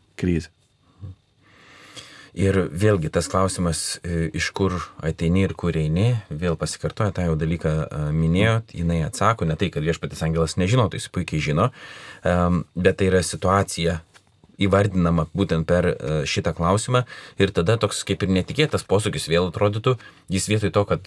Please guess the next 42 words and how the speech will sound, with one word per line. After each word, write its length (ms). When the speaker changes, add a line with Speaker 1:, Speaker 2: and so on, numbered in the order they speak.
Speaker 2:
gelbėtų 800
ją 160
matydamas, 460
sako, 420
„Eik 200
atgal.“ 340
Bet 440
duoda 340
pažadą, 500
kad 160
tavo 240
palikuonis 800
bus 400
per 160
Speaker 1:
Gausingi. 160
Speaker 2:
daugumą, 480
jo, 140
Speaker 1:
Taip. 100
Speaker 2:
bus 200
nesuskaitomi, 680
bus 220
jų 80
gausybė. 480
Ir 100
tarsi 300
taip 140
neturėjo 440
net 160
būti, 340
turėjo 280
tiktais 200
per 240
Abraomo 440
ir 80
Sarajo 380
šeimą, 300
Speaker 1:
Taip. 120
Speaker 2:
Abraomo 240
ir 60
Sarajo 280
šeimą 360
Speaker 1:
Taip. 80